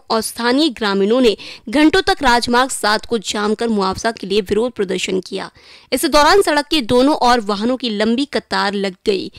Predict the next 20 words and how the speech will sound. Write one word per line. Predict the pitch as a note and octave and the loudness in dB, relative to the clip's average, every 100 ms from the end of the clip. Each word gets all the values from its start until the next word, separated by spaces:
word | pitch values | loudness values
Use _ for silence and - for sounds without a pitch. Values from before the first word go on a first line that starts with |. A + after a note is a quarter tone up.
| - - B3 | -20 -6 2
लोगों | C#4+ D4 | 4 4
को | F4+ | 4
आवागमन | F#4 C#4+ C4+ B3 B3+ C#4 | 4 4 2 0 0 2
में | C4 - | 0 0
काफी | B3 B3+ | -4 -4
परेशानी | D4 A3 G#3 - G#3 A3 | -4 -2 -2 -4 -4 -4
का | A3 | -6
सामना | G3+ G#3 F#3+ F#3+ | -6 -2 0 -2
करना | F#3+ - F#3+ A3+ | -4 -6 -6 -6
पड़ा। | - F3 - _ - - - - | -8 -10 -12 _ -20 -20 -12 -2
प्राप्त | A3+ A3+ A#3+ | -2 -2 -4
जानकारी | - A3 A3 - A3 A#3 | -2 -4 -4 -6 -6 -4
के | |
अनुसार | C4 B3+ - B3+ C#4 D4 - - | -6 -6 -4 -2 -2 -4 -18 -8
शिदूर | - C#4 F#4+ | -4 -2 0
गांव | D#4 D#4+ E4 | 2 0 0
के | E4 | -2
रहने | C4+ C4 | -2 -2
वाले | B3+ C4 | 0 0
युवक | C4+ G#3+ A#3+ A#3+ | 0 -4 -2 -2